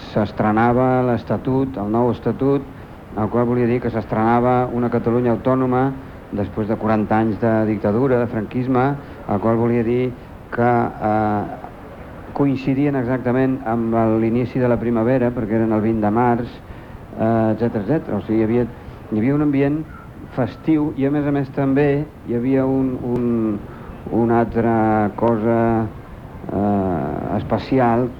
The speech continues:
i és que, eh, diguem, l'electorat, que se'n diu,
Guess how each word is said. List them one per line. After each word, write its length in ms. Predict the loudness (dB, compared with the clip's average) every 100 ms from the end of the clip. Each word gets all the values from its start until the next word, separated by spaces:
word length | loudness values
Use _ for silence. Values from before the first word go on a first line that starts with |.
| -4
i 120 | 0
és 240 | 2 2 -2 -4
que, 240 | 0 4 4 2
eh, 720 | -2 -6 -14 -14 -8 -4 -2 -2
diguem, 300 | 0 2 2 0 0 0 2
l'electorat, 880 | 4 2 0 -2 0 2 0 -4
que 140 | -10 -6
se'n 180 | -4 0
diu, 220 | 0 0